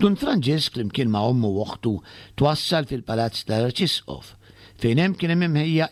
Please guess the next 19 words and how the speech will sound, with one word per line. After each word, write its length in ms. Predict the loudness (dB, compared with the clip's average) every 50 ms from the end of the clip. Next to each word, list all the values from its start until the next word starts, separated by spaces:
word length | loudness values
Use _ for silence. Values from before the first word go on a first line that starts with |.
| -2 -4
ikla 300 | -2 0 0 0 0 0
fġieħhom. 540 | -4 -8 -14 -14 -14 -14 -16 -14 -14 -14 -16 _ _ _ _ _ -20 -20 -20 -20 -20 -20 -12 -4 0
Bibu 200 | 2 2 2 2
kollha 400 | 2 2 0 0 -2 -4 -8 -12 -12
kienu 200 | -6 -2 0 0 0
hemm 120 | 0 0
fosthom 540 | 0 -2 -2 -2 -4 -6 -4 -2 -2 -2 -2
tal-inwar 600 | -2 -2 0 0 2 2 2 2 2 2 0 -2
biex 200 | -4 -4 -4 -4
jeddu 160 | -4 -6 -6
sehem 220 | -4 -4 -4 -4 -2
fir-rebħa 460 | -2 0 0 -2 -2 -4 -6 -10 -8 -6 -6
tal-qassis, 800 | -6 -6 -2 -2 -2 -2 -2 -4 -4 -4 -4 -4 -2 -4 -4 -6 -10 -14 -20 -20 -20 -20 -20 -20 -20 -20 -12 -4
kif 180 | -2 -2 -2 0
kienu 160 | 0 2 2 2
ħadu 200 | 2 0 -2 -2
sehem 220 | 0 0 -2 -2 0
fin-niket 540 | 0 0 2 0 0 0 -2 -4 -4 -6 -10 -10 -8
tiegħu, 260 | -8 -8 -8 -10